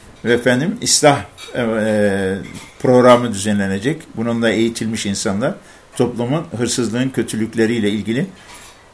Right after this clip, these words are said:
bunlar yaptıktan sonra basit hırsızlık dediğimiz cinsler için değildi ama mafyoze şeklinde, e, örgüt, e, ve bankaları, milli, e, milli serveti çalanlar için bence hala çok geçerli olan bir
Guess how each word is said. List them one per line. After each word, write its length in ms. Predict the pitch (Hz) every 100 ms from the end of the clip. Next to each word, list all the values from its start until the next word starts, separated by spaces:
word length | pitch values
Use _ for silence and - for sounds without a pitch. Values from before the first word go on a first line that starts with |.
| - -
bunlar 300 | 113 143 139
yaptıktan 500 | 131 120 - 156 151
sonra 380 | - 113 110 -
basit 380 | 131 - - 147
hırsızlık 480 | 135 135 135 170
dediğimiz 420 | 131 120 123 117 123
cinsler 360 | 120 - 131
için 280 | - - 110
değildi 280 | 147 139 123
ama 340 | 127 120 156 - - - -
mafyoze 640 | 113 123 135 151 135 120
şeklinde, 560 | 117 113 - 110 104 90 - - - - - - -
e, 80 | 110
örgüt, 680 | 92 - 120 110 151 -
e, 240 | - - 98 110 107 104 98 98
ve 220 | 113 110 -
bankaları, 720 | 101 110 107 110 107 110 98 107
milli, 260 | 110 101 107
e, 100 | 107
milli 380 | 104 117 120 120
serveti 680 | - 104 101 104 - 113 -
çalanlar 480 | - 113 110 113 120
için 300 | 104 - - - - - - -
bence 260 | 131 113
hala 480 | 110 135 127 107 127
çok 240 | - - 113
geçerli 360 | 101 117 120
olan 320 | 113 104 101
bir 180 | 120 131